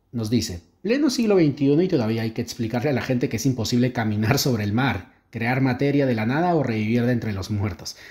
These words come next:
Y por supuesto la manera para desmentir el argumento de un libro no demuestra la existencia de algo. ¿Son más libros?" Ja, pero bien que Dallas aquí está negando, eh, la existencia de Jesucristo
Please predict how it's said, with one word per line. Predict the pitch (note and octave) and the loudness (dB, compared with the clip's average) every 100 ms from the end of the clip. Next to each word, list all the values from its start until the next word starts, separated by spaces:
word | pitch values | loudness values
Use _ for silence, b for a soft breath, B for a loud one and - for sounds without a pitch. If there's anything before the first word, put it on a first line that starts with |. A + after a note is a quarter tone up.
| B - | B -14
Y | G#2 | -8
por | G2+ | -6
supuesto | A#2 C#3 B2+ C#3+ | -4 -4 0 0
la | C3 | 2
manera | B2+ C3 C3 | 2 0 -2
para | C3 | -2
desmentir | A#2 A#2 A2+ A2+ B2+ | -4 -4 -4 -2 0
el | C3 | 0
argumento | A2+ A#2 B2+ B2 | 0 2 2 2
de | A#2+ | 2
un | B2 | 2
libro | C3+ C3 A#2 | 2 0 0
no | A#2+ | 0
demuestra | A#2+ A#2 A#2 B2+ | 0 -2 -2 -4
la | A2 | -4
existencia | - G#2 B2 A2+ B2+ | -6 -8 -4 -4 -2
de | A2+ | -2
algo. | B2 D3 F3 A3 - _ | -2 -2 -2 -6 -10 _
¿Son | - - F3+ | -12 -2 2
más | C#4+ - | 2 0
libros?" | C3+ B2+ A#2+ A#2 D3+ - - _ B B B B B B B - | 0 2 2 0 -4 -6 -12 _ B B B B B B B -6
Ja, | D#3 C#3 A2 - - | -2 0 -2 -6 -12
pero | G#2 G#2 | -8 -4
bien | G#2 B2+ | -2 0
que | C3 | 0
Dallas | C#3+ D3+ D3+ | 0 0 0
aquí | D#3+ D#3 D#3 E3+ - _ | -2 -2 -2 -2 -6 _
está | - A2 | -12 -6
negando, | A2+ A2+ A#2+ A#2+ G#2+ A2 - | -2 -2 2 2 0 -4 -8
eh, | G#2 F#2+ | -10 -8
la | F#2+ | -6
existencia | F2+ G2+ - A#2+ A2+ C3 | -8 -8 -4 -4 -2 -2
de | |
Jesucristo | C3 C3 B2+ C#3+ C3+ D#3+ G3 | -2 -2 0 -2 -2 -6 -6